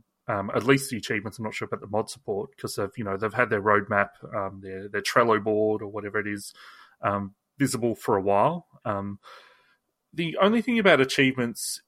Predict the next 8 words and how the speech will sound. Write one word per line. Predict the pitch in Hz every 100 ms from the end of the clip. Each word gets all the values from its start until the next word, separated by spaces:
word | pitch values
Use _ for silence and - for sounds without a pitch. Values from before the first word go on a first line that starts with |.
| _ _ 123
on | 117 110 107 101 _ _ _ _
P | 143
C | 135 139
platforms | 135 117 - - 98 98 98 -
is, | 113 107 104 98 - - -
um, | 107 104 110
outside | 135 139 - 151 143
of, | 127 110